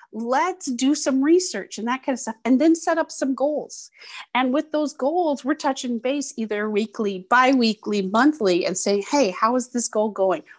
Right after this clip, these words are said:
What information can we provide? How can I support you? How can I encourage you?" And, and what's amazing is, and,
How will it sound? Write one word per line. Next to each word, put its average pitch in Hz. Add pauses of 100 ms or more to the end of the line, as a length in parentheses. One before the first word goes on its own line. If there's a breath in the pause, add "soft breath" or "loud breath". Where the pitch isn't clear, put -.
What 254
information 214
can 185
we 180
provide? 170 (240 loud breath)
How 226
can 247
I 208
support 185
you? - (180 soft breath)
How 196
can 196
I 180
encourage 185
you?" - (480 loud breath)
And, 226 (180)
and 226
what's 233
amazing 247
is, 180
and, 196